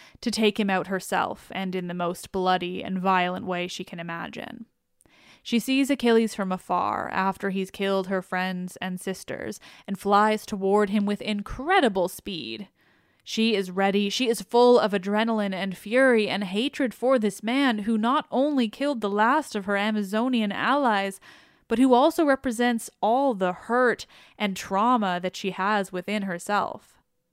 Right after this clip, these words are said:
She flies at Achilles and throws her spear at him. She hits him straight on,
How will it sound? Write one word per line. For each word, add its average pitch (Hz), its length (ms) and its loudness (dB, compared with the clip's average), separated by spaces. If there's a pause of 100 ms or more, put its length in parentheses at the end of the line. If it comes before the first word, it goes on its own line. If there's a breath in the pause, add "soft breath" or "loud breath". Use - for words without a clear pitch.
(840)
She - 220 -2
flies 190 500 4
at 185 80 -2
Achilles 220 460 2
and 190 120 -4
throws 202 300 0
her 208 140 -2
spear 208 400 -2
at 185 140 -2
him. 202 340 -4 (400 soft breath)
She 233 160 -2
hits 254 340 0
him 190 140 -2
straight 233 420 -4
on, 208 560 0